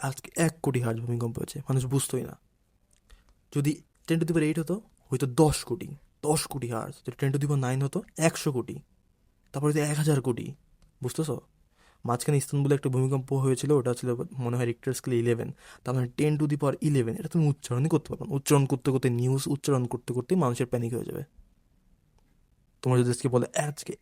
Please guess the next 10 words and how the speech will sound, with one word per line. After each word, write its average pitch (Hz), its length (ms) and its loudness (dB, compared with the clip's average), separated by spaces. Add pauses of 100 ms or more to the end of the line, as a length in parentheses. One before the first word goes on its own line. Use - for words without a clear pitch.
(100)
এক 165 240 0 (140)
ট্রিলিয়ন 170 360 8
মাত্রার 139 280 2
ভূমিকম্প 123 360 2
হয়েছিল", 117 320 -2 (1300)
বুঝবাই 127 360 4
না 117 100 0
কি - 180 -10
বলতেছে, - 400 -14 (1160)
বুঝছো? 131 320 0